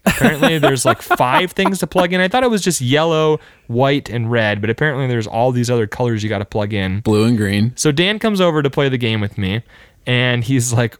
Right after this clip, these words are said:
Speaker 1: "This looks terrible." <laughs> Apparently, we didn't have all of the, the cords plugged in, and I was playing the game for many hours, um,
Speaker 2: <laughs>
Speaker 1: without the red color channel.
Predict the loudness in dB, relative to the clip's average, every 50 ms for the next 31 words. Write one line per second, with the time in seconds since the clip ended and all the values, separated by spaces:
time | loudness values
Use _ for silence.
0 | _ _ -2 0 0 0 0 -2 -2 -2 -2 -2 -4 -4 -2 -2 -2 -2 -2 -4
1 | -4 -2 0 0 2 2 0 0 0 -2 -2 0 -2 -2 -2 0 -4 -4 -4 -4
2 | 0 0 0 0 0 -4 -10 -4 -2 -2 -2 -2 -8 -8 -2 0 0 2 2 2
3 | 2 2 2 2 4 2 2 2 2 2 2 2 2 2 2 2 0 0 0 0
4 | 0 0 0 -2 -2 -4 -6 -2 0 0 0 0 -2 -2 -2 -2 -2 0 -2 -2
5 | 0 0 0 -2 -2 -4 -2 -2 0 0 0 -2 -2 -4 -4 -2 -2 -2 -2 -2
6 | -2 -2 0 -2 -2 -4 -6 -8 -6 -4 -2 -2 0 -2 -2 -4 _ _ -20 _
7 | -6 -2 0 0 0 0 0 0 -2 -2 -2 -2 -2 -2 -2 -2 -4 -4 -4 -2
8 | -2 -2 -2 -2 -2 0 0 0 0 0 0 -2 -2 0 0 0 2 2 2 2
9 | 2 2 0 -4 -8 _ -6 -4 -2 0 0 2 2 0 0 0 -2 -2 -2 0
10 | 0 0 -2 -4 -4 -4 -4 -4 -4 -4 -4 -4 -4 -4 -6 -6 -8